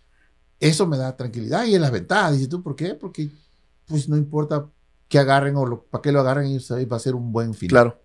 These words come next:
Speaker 1: Entonces, eso me da una
Speaker 2: Tranquilidad.
Speaker 1: tranquilidad. Las desventajas que podríamos decir es que, pues, a veces hay diferencias.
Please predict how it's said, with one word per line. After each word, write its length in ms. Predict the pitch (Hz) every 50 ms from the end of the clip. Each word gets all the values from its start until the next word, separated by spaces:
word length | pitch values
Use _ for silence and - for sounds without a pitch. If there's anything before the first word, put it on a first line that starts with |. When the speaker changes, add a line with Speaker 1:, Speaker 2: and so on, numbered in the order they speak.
| _ _ _ _ _ _ _ _ _
Speaker 1:
Entonces, 260 | _ 131 117 - - -
eso 240 | 123 143 143 170 156
me 120 | 127 110
da 120 | 101 98
una 380 | 101 98 92 90 82 73 - - _ _ _ _ _ _
Speaker 2:
Tranquilidad. 640 | - 113 113 107 - 113 104 101 101 104 104 98 - _ _
Speaker 1:
tranquilidad. 480 | 117 113 101 113 110 113 123 127 127 - _ _ _ _ _ _ _ _ _ _ _ _ _ _ _ _ _
Las 300 | - 147 143 143 147 135
desventajas 680 | 131 147 139 131 143 131 127 120 - 160 190 202 185 180
que 100 | 165 147
podríamos 320 | - 147 147 156 165 165
decir 200 | 151 - 160 151
es 100 | 151 147
que, 320 | 151 - 165 156 147 - - _ _ _ _ _ _ _ _ _ _ _ _ _ _ _ _ _ _ _ _ _ _ _ _ _ _ _ _ _ _ _ _ _ _ _ _ _
pues, 140 | 175 175 170
a 60 | 165
veces 280 | 170 185 180 180 190 175
hay 340 | 170 175 180 175 170 170 165
diferencias. 720 | 151 139 135 - - 123 147 156 165 165 160 175 165 156 -